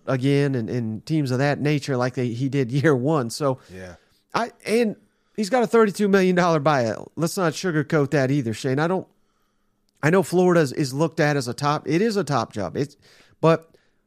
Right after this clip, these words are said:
Speaker 1: they don't have these big money boosters that, that A and M has. They, they
Speaker 2: Yeah.
Speaker 1: really don't. They, I don't think they got the boosters that Alabama does, eh, eh, or
Speaker 2: Right.
Speaker 1: Georgia or Tennessee. So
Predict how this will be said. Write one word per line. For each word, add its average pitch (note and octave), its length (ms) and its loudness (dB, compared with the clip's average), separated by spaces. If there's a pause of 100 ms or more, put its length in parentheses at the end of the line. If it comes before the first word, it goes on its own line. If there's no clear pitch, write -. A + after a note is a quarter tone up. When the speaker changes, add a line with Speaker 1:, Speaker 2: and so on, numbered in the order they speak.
(280)
Speaker 1:
they F3 140 2
don't B3+ 160 0
have A#3 200 2
these F3 180 -2
big C#3+ 220 0
money D3 220 0
boosters C#3+ 500 -2
that, B2+ 240 0
that B2+ 140 0
A D3 160 2
and C#3+ 100 2
M E3 120 0
has. - 420 -8
They, E3 180 0
they E3+ 160 -2
Speaker 2:
Yeah. F#3 80 0
Speaker 1:
really F#3+ 260 2
don't. F#3+ 360 -2
They, F3 320 0
I D3 120 0
don't F#3+ 140 -4
think F#3 140 -4
they F#3 120 -2
got F#3 200 -2
the F#3 40 -6
boosters F3 420 -4
that G3 100 -2
Alabama F#3+ 500 -2
does, G2 260 -8
eh, B2+ 160 -2
eh, C3+ 140 -2
or F#3 220 -2
Speaker 2:
Right. D3+ 80 -6
Speaker 1:
Georgia F#3 320 -2
or C3 120 -6
Tennessee. G3 580 -4
So D3+ 280 -2